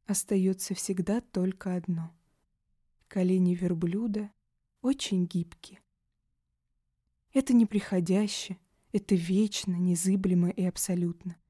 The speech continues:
Это наука. Иногда встречает она на улице какую-нибудь из бывших учениц, даму с мужем, с детьми. «Мадемуазель Бажу,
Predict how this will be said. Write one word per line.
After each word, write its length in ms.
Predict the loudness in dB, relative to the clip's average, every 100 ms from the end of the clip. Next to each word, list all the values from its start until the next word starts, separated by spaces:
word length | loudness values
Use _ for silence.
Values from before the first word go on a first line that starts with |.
| _ _ _ _ _
Это 260 | -2 0 2
наука. 640 | 2 2 -2 -6 -14 -18 -20 _ _ _ _ _ _ _ _ _ _ _ _ _
Иногда 400 | 4 4 6 4
встречает 580 | 2 2 2 4 2 4
она 160 | 4
на 180 | 6 4
улице 400 | 4 2 0 -2
какую-нибудь 680 | -4 -2 2 4 4 0 -2
из 140 | -4
бывших 440 | 0 -2 -2 -6 -6
учениц, 640 | -2 2 4 4 2 -4 _ _
даму 320 | 4 4 4 2
с 160 | 0
мужем, 480 | 2 4 4 4 2
с 80 | 2
детьми. 580 | -2 0 2 4 2 -2 _ _ _ _ _ _ _ _ _ _ _
«Мадемуазель 540 | 2 6 6 8 6 4
Бажу, 340 | 2 -2 -6